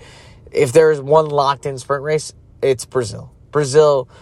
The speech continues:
I mean, last year, obviously, it was amazing, too, because of the fact that qualifying was in the rain, but still, amazing place for racing. I love that layout. That is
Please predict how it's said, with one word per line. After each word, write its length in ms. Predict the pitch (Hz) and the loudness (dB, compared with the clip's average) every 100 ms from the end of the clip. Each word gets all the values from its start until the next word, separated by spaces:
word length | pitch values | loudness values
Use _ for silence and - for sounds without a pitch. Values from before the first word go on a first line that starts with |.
| - - | -20 -6
I 80 | 156 | -2
mean, 220 | 156 143 | 0 2
last 340 | 147 147 147 | 2 2 0
year, 140 | 170 156 | 2 2
obviously, 540 | 123 135 135 120 135 | 2 -2 -4 -2 -2
it 80 | 123 | -2
was 180 | 120 120 | -4 -4
amazing, 440 | 120 127 123 123 | -2 -2 -2 -6
too, 280 | 117 131 135 | -6 -6 -4
because 320 | 127 123 117 | -4 -6 -6
of 60 | 104 | -6
the 80 | 107 | -10
fact 260 | 110 110 | -10 -8
that 140 | 120 110 | -10 -4
qualifying 560 | 135 135 131 120 127 | 0 2 2 -2 -6
was 160 | 123 123 | -6 -8
in 40 | |
the 100 | 123 | -6
rain, 280 | 120 131 127 | -4 -6 -4
but 160 | 127 123 | -6 -6
still, 400 | - 214 180 - - - - - - - - - - - - - - _ - - - | -2 2 2 0 -16 -20 -20 -20 -20 -20 -20 -20 -20 -20 -20 -20 -20 _ -20 -14 0
amazing 720 | 151 151 147 165 170 156 147 | 2 2 2 2 4 2 0
place 240 | 151 147 | 2 2
for 160 | - 127 | 2 2
racing. 480 | 127 123 117 123 120 | 2 0 -4 -8 -10
I 240 | - 131 127 | -4 2 2
love 320 | 123 120 117 | 4 2 2
that 160 | 117 | -2
layout. 300 | 117 117 120 | -2 -2 -2
That 120 | 131 | 0
is 100 | 139 | 0